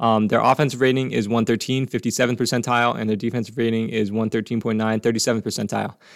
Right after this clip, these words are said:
Um, so that tells me that, like, they're not winning these games because of, just purely because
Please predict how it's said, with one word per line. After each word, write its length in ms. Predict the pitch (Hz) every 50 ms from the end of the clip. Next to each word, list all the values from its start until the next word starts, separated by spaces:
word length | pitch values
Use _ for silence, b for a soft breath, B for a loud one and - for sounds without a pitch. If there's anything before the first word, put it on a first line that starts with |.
| b b b b
Um, 300 | - 123 123 127 131 139
so 280 | - - 135 127 123 120
that 300 | 123 143 180 202 - -
tells 320 | - 185 170 175 165 139
me 300 | 160 165 175 185 196 196
that, 380 | 175 180 156 151 139 123 107 95 - _ _ _ _ _ _ _ _ _ _ _ _ - - _ _ _ -
like, 220 | 143 127 151 131 104
they're 120 | 139 131
not 240 | 127 131 131 127 120
winning 260 | 123 120 123 127 127
these 180 | 120 120 110 90
games 280 | 113 110 110 127 120
because 340 | 117 110 - - 117 110 107
of, 300 | 117 113 107 95 - - -
just 340 | - 127 117 - - -
purely 380 | - - 123 117 120 120 123 123
because 560 | 113 113 104 - 113 110 117 120 120 - -